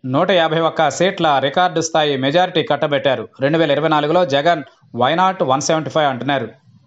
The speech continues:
అంటే ఆ స్థాయిలో సీట్లు సాధించాలంటే హామీలు ఏ స్థాయిలో ఉండాలనేది చర్చనీయాంశంగా మారింది. నవరత్నాలు ఎలాగూ అమల్లో ఉంటాయి. రెండు వేల ఇరవై నాలుగులో అధికారంలోకి వస్తే వాటితో పాటు ఇంకేమేం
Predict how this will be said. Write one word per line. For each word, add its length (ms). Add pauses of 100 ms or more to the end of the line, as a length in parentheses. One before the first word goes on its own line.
(120)
అంటే 420
ఆ 100
స్థాయిలో 460
సీట్లు 320
సాధించాలంటే 840 (260)
హామీలు 440
ఏ 180
స్థాయిలో 500
ఉండాలనేది 520
చర్చనీయాంశంగా 800
మారింది. 500 (400)
నవరత్నాలు 560
ఎలాగూ 360
అమల్లో 340
ఉంటాయి. 400 (300)
రెండు 200
వేల 120
ఇరవై 200
నాలుగులో 340
అధికారంలోకి 500
వస్తే 220
వాటితో 360
పాటు 240
ఇంకేమేం 600